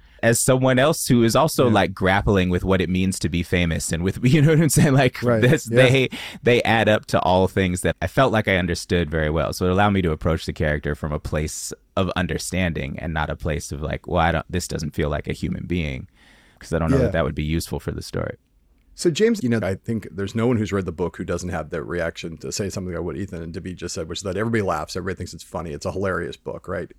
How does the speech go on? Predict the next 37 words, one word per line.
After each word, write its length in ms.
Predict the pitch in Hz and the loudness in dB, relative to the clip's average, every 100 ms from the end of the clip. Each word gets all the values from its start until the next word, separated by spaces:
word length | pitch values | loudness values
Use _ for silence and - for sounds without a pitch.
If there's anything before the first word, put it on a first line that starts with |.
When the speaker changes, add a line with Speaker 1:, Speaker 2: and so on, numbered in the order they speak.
| - | -2
Speaker 2:
And 160 | 117 | 0
that 200 | 123 139 | 2 4
in 100 | 127 | 2
and 60 | 107 | 0
of 120 | 101 | -2
itself 340 | 90 - 117 98 | -4 0 0 -2
is 100 | 90 | -6
a 40 | |
little 280 | 90 87 82 | -4 -4 -4
bit 360 | 98 90 87 - | -6 -6 -4 0
subversive, 640 | 131 107 147 - - - | 0 2 2 0 -6 -6
right? 260 | 87 90 - _ - | -4 -4 -8 _ -10
Because 480 | 98 92 87 82 - | -6 -4 -6 -10 -10
it's 160 | 98 | -8
a, 140 | 101 87 85 | -6 -8 -10
a 80 | - | -10
book 220 | 90 95 | -6 -4
about 320 | 101 85 80 - | -4 -2 -4 -6
slavery, 560 | 87 82 90 95 113 - | -6 -6 -4 -6 -6 -10
a 80 | 85 | -8
book 180 | 90 87 | -8 -6
about 380 | 85 82 78 _ | -6 -4 -6 _
the 100 | 82 | -14
build-up 420 | 85 101 101 101 - | -10 -6 -4 -4 -6
to 80 | |
the 100 | 87 | -12
Civil 300 | - 92 92 | -10 -8 -8
War, 420 | 85 73 76 101 113 - | -6 -6 -4 -6 -10 -18
a 60 | |
catastrophic 640 | - 120 113 107 104 101 98 | -6 -2 0 0 -2 -2 -4
event 200 | 92 92 | -6 -6
in 40 | |
American 260 | 92 90 95 | -6 -6 -4
history, 540 | 147 - 127 101 95 - | -6 -4 -4 -4 -6 -8
and, 340 | 92 85 82 - - | -8 -8 -12 -18 -20
you 140 | - | -14
know, 240 | 90 65 | -12 -12